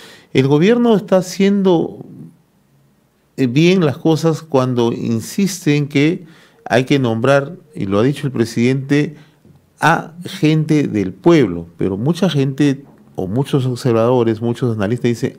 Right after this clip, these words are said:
hay que nombrar gente que tenga la capacidad de gestión, que tenga la capacidad de conocer cómo funciona el Estado, ¿no? Cuáles son los resortes del Estado, ¿no? A cuarenta y cinco días,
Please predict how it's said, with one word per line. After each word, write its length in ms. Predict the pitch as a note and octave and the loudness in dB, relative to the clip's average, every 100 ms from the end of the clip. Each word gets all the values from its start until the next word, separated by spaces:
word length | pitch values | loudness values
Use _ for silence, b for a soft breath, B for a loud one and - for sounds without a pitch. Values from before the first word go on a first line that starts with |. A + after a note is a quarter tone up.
| - | -8
hay 180 | G2+ A2 | -6 -4
que 160 | C3+ | -2
nombrar 340 | B2+ G2 A2+ B2 | -2 -4 -6 -8
gente 500 | - A#2+ A#2+ A#2+ - | -6 -6 -4 -4 -4
que 160 | G#2 | -10
tenga 440 | G2+ - B2 C3 B2+ | -6 -2 0 0 -2
la 160 | A#2+ | -4
capacidad 720 | G#2 - - - G2+ A2+ A#2+ | -6 -10 -12 -6 -2 0 -2
de 340 | - F#2+ A#2+ B2 | -4 -2 -2 -4
gestión, 720 | - D#3 - - F3+ A2+ D#2+ - | -8 -10 -8 0 0 0 -6 -14
que 100 | - | -18
tenga 320 | - G#2+ A2 G2 | -8 -4 -2 -4
la 100 | - | -6
capacidad 420 | - G2+ G2+ G#2+ | -12 -10 -4 -4
de 100 | G#2+ | -2
conocer 500 | F#2+ E2+ G2+ B2 B2+ B B B B B - | -6 -6 -2 -2 -2 B B B B B 2
cómo 300 | C#3 C#3+ C3+ | 4 4 -2
funciona 840 | G#2+ G2 - D#3 D3 G#2+ G#2+ - - | -4 -6 -2 2 2 0 -4 -6 -4
el 220 | A2 G#2+ | -2 0
Estado, 640 | G2 G2 - F#3+ G2+ F2+ | -4 -4 0 2 0 -4
¿no? 240 | F#2+ - - | -12 -14 -10
Cuáles 300 | - G#2+ A2 | -2 0 0
son 160 | A2 A2+ | -2 -4
los 120 | G#2 | -4
resortes 520 | F#2 - A#2 A2 G#2+ | -6 -2 -2 -2 -4
del 140 | F2+ E2 | -4 -6
Estado, 560 | - - C3 F#2+ - - | -10 -4 -2 -2 -6 -16
¿no? 100 | - B B B - | -20 B B B -8
A 100 | - | 0
cuarenta 320 | A#2+ A#2+ C3 | 2 2 -2
y 40 | |
cinco 380 | C3 G3 F3+ D#3+ | -2 -2 2 2
días, 320 | F3 D#3+ D3+ | 4 2 0